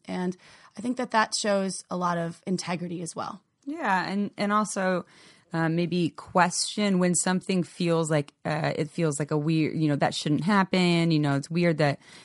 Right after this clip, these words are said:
Speaker 2: two people that slept together are now friends or whatever. Like,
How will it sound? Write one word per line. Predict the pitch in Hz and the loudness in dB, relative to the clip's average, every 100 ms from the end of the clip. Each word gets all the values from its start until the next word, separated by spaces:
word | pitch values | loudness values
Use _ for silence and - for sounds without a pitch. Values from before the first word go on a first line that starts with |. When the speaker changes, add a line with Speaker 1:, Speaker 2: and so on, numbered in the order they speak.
| _ | _
Speaker 2:
two | - 175 | 0 2
people | 170 160 | 4 2
that | - | 2
slept | 175 151 | 0 0
together | 160 151 151 151 | 0 2 4 4
are | |
now | 151 143 139 | 4 4 2
friends | - 208 190 175 170 | 2 4 6 4 2
or | - 147 143 139 | 2 2 4 2
whatever. | 139 175 190 165 156 | 2 2 2 2 2
Like, | 156 | 0